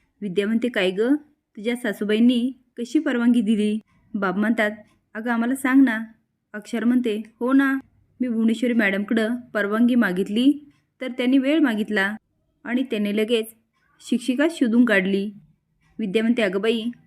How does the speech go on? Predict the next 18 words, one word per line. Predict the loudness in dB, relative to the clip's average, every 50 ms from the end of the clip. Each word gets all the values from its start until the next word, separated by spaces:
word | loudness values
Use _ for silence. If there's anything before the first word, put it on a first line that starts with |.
| _ _ -12
अक्षर | -10 -10 -10 -4 -2 -2 0
म्हणते, | 2 2 2 2 2 -2 -2 -4 -10 -12 _ _ _ -20 -18 -4 -2
"त्यांनीच | 2 4 4 4 2 -2
क्लास | -2 0 0 0 0 0
सुरू | -2 -2 0
केला. | 0 0 0 2 2 -2 -2 -4 -10 _ _ _ _ _ _ _ _ _ _ _ -10
खरं | -6 -4 -2 0
म्हणायला | 0 0 0 0 0 -2
गेलं | -2 0 -2 -2 -2 -2 -2
तर | -2 -2 -2 -4 -8 -12 _ _ _ _ _ _ _ _ -8
सगळं | -8 -6 -4 -4 -4
त्यांनीच | -4 -4 -2 2 2 2 0 0 0
केलं, | 0 0 2 0 -2 -2 -6 _ _ _ _ _ _ _ _ _ _ -8
त्यामुळे | -4 -4 -4 -4
क्रेडिट | -4 -2 -2 -2 0 0 0 -2 -4 -8 -20 _ _ _ _ _ -14
त्यांनाच | -12 -8 -4 -4 -2 -2 -2
दिलं | -2 -2 -2
पाहिजे." | 0 0 0 0 2 2 0 0 0 -4